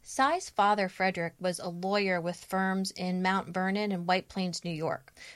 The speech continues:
Frederick had run for mayor of Mount Vernon, but he lost. So the idea was that Cy, idea always was that Cy would become a lawyer as well. Once he graduated from Wesleyan University of Middleton, Connecticut,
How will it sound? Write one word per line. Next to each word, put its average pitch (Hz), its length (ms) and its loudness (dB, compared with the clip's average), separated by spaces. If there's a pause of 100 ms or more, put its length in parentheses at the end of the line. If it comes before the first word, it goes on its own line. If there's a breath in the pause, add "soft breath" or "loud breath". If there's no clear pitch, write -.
Frederick 254 400 6
had 208 160 2
run 202 180 4
for 196 160 0
mayor 185 360 4
of 180 140 0
Mount 175 260 0
Vernon, 175 340 0
but 170 100 -4
he 165 80 0
lost. 160 640 -4 (460 loud breath)
So 247 160 6
the 247 160 6
idea 262 340 6
was 233 200 4
that 185 180 4
Cy, 185 440 6
idea 190 320 6
always 180 360 2
was 175 140 -4
that - 160 -6
Cy 175 260 6
would 175 160 0
become 175 320 -4
a 170 60 0
lawyer 165 440 -2
as 160 160 -8
well. 160 440 -2 (600 soft breath)
Once 247 280 4
he 285 100 0
graduated 208 680 6
from 180 300 2
Wesleyan 185 420 2
University 175 480 0
of 175 100 -2
Middleton, 170 380 -2
Connecticut, 247 720 2